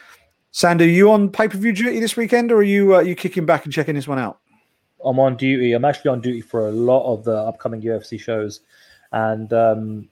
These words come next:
Speaker 2: you know, I took a bit of time off 'cause I was kind of moving into a new house. Uh, so I didn't work on any of the Fight Island events, but I'm rocking and rolling now. My, uh, my, my calendar's fairly full.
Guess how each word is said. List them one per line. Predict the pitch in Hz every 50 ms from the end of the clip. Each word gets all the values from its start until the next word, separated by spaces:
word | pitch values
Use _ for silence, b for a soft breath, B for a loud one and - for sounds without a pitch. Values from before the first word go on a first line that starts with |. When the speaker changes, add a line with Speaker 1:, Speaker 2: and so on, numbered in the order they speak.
| _ _ -
Speaker 2:
you | 127 120
know, | 120 113
I | 110 110
took | - 190 180
a | 156
bit | 170 170 139
of | -
time | 180 175 165 156
off | 190 233 233 - - - -
'cause | - 123 123
I | 131 127
was | 127 120 -
kind | - 139 123
of | 113 104 - _ _
moving | 139 139 139 127 127
into | 127 123 120 - 135
a | 127
new | 123 123 120
house. | 127 123 143 180 202 - - - _ _ _ _ _ _ _ _ _
Uh, | - 113
so | 110 - 135 120
I | 123
didn't | 127 131 131 127 - _ _
work | 123 120 120 117 113 -
on | 127 120
any | 117 120
of | 113
the | 117
Fight | 113 - 127 117 110
Island | 107 110 113 117 113 113
events, | 110 123 120 117 113
but | - _ - 110 104 - - _ _ -
I'm | 117 117 117 135
rocking | 135 127 - 131
and | 120 117
rolling | 120 117 113 110 113
now. | 113 117 113 107 104 104 107 _ _ _ _
My, | 120 113 120 120 123 123 120 123
uh, | 120 120 117 117 117 110 113
my, | 117 123 120 - - _ B B B B B B _
my | 135 135
calendar's | - - 180 185 185 180 175 175 156 -
fairly | - - 180 175 170 160 160 151
full. | 156 - 165 147 135 123 110 -